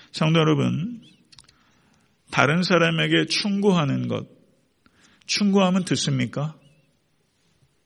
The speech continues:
충고하면 들어요. 충고할 기회를 주던가요?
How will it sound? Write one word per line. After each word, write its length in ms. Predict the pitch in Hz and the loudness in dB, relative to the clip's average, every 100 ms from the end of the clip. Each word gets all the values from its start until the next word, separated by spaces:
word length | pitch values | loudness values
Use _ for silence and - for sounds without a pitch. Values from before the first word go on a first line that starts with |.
| _ _ _ _ - _ _ | _ _ _ _ -20 _ _
충고하면 500 | - 185 175 170 165 | -4 0 2 0 -2
들어요. 340 | 135 123 139 160 - _ _ _ _ _ _ - | -2 -2 -4 -10 -20 _ _ _ _ _ _ -8
충고할 560 | - 208 196 196 190 | -2 0 2 4 4
기회를 440 | 190 - 147 156 165 | 2 2 4 4 2
주던가요? 760 | - 135 156 143 123 139 170 | -2 -4 -4 0 0 0 -6